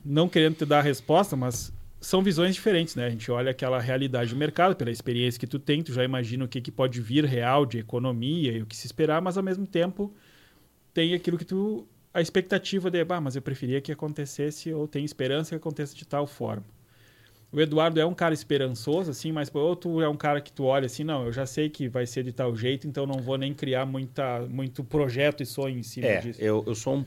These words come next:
Speaker 2: um mais, mais realista, assim, né? Eh, eu já, nós já temos uma projeção pro ano que vem. Aliás, eu, eu projetava este ano de maneira totalmente diferente do que nós estamos enfrentando, né? Nós terminamos um ano com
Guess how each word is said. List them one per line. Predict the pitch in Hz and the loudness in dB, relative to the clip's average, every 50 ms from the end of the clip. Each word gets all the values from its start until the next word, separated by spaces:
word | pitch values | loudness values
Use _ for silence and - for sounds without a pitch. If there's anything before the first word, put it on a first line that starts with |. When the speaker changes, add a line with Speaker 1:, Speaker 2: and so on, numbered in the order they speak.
| - - - | -6 -6 -4
Speaker 2:
um | 127 | -2
mais, | 117 117 117 120 131 127 123 120 117 117 - - - - - - - - - | 0 2 4 4 4 4 4 2 2 -2 -4 -6 -6 -8 -10 -12 -14 -12 -8
mais | 107 104 98 117 117 | -4 -2 -2 -2 -2
realista, | 110 104 120 120 120 110 98 95 104 107 104 110 107 - | 0 4 6 8 8 8 6 6 4 2 2 0 -2 -8
assim, | - - - - 101 95 98 | -10 -8 -8 -6 -4 -4 -2
né? | 92 85 85 92 101 107 - - - | -2 0 0 2 0 0 -2 -4 -6
Eh, | 98 95 98 101 98 98 98 98 98 95 95 95 95 - - - | -4 0 0 2 2 2 2 2 2 2 2 0 0 -2 -2 0
eu | 104 98 98 | 0 0 0
já, | 90 - 110 107 107 110 - - - - - _ _ - - | 0 0 -2 -2 -2 -4 -8 -18 -20 -20 -20 _ _ -16 -10
nós | - 101 98 98 | -8 -6 -4 -4
já | 110 101 | -4 -4
temos | - 127 127 135 127 | -2 0 0 0 0
uma | 123 123 113 | -2 -2 -4
projeção | 110 - 117 110 104 107 92 - - - 117 120 123 | -2 -2 -2 -2 -2 -2 -6 -6 -4 -2 -2 -2 -2
pro | 120 117 101 101 | -2 -2 -2 -2
ano | 98 95 | -2 -4
que | - 95 | -6 -8
vem. | 87 85 90 104 117 113 - - - - - - - - _ - - _ _ _ _ - | -6 -4 -4 -4 -4 -6 -10 -16 -20 -20 -20 -20 -20 -20 _ -20 -20 _ _ _ _ -4
Aliás, | - 107 117 127 127 113 | 2 4 6 6 6 6
eu, | 143 165 156 - | 4 2 2 2
eu | - 156 | -2 0
projetava | - 196 196 185 196 190 - - 180 185 190 165 135 139 131 | 2 2 2 2 2 2 4 8 10 10 10 10 10 10 10
este | 135 147 156 151 147 147 - - - - - 123 113 | 10 12 10 10 8 6 0 -8 -8 -4 0 4 6
ano | 110 110 113 107 104 | 8 8 8 6 6
de | 95 98 95 | 4 2 2
maneira | 92 95 95 101 101 101 104 95 - - - - | 2 4 4 4 6 4 4 2 -2 -6 -4 0
totalmente | - 175 175 175 - 151 131 135 143 147 139 135 | 2 2 2 4 2 4 4 4 4 2 0 -2
diferente | 127 143 - - 131 110 107 120 127 - | -4 -6 -2 0 2 2 2 2 0 -2
do | - 139 120 | -4 -8 -6
que | - 131 | -4 -2
nós | 131 127 123 | -2 -2 -2
estamos | 113 - 135 123 123 117 | -2 -2 -2 -2 -2 0
enfrentando, | 123 117 113 - 120 117 107 - 90 87 82 85 | -2 -2 -2 -2 -4 -4 -4 -4 -4 -6 -6 -6
né? | 95 90 92 101 | -8 -6 -4 -4
Nós | 104 101 - | -4 -4 -2
terminamos | - 113 110 113 110 113 123 131 123 117 | -2 0 0 2 2 2 2 2 2 0
um | 123 120 117 | 0 0 2
ano | 117 120 131 123 120 | 4 4 2 2 -2
com | - 110 107 | -4 -6 -8